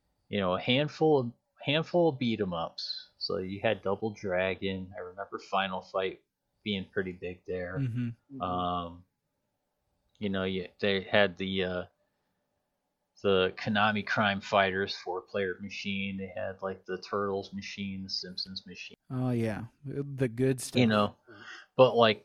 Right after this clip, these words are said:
Speaker 1: the other half of the arcade was almost entirely fighting games. I, like, by the time I got out of high school, I, they think, <laughs> I think it was, like, seventy-five percent are, like, fighting games.
Speaker 2: Wow. Fighting, the fighting game explosion.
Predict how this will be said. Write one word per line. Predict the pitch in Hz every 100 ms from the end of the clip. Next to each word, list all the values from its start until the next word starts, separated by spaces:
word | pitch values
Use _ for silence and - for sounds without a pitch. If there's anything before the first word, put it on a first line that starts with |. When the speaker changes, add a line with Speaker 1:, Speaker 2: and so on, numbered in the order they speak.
| -
Speaker 1:
the | 117 -
other | 117 123 120
half | - - 110 98 - 101
of | -
the | 98
arcade | 98 - - 101 92 80 _ _ _ _ _
was | 107 101
almost | - 107 95 95 92
entirely | - 104 95 92 92
fighting | 101 95 90 80
games. | - _ - _ _ _ _ _ _ _
I, | - 92 -
like, | 98
by | 107 107
the |
time | - 135
I | 127
got | 123 120
out | 98
of |
high | 117
school, | 113 - 131 120 92 101
I, | 107 -
they | 104 - -
think, | 117 104 - _ _
<laughs> | _ _ _ - - - - _ - - _ -
I | 113
think | 131 127
it |
was, | 110 110
like, | 104
seventy-five | - - 117 113 123 104 120 113 -
percent | 110 - 107
are, | 101 - _
like, | 110 98 95
fighting | 98 101 104 180 185
games. | 180
Speaker 2:
Wow. | 131 113 107 117 _ -
Fighting, | 151 151 156 143
the | 139
fighting | - 151 151 151 139
game | 139 135
explosion. | 123 - - 135 123 117 110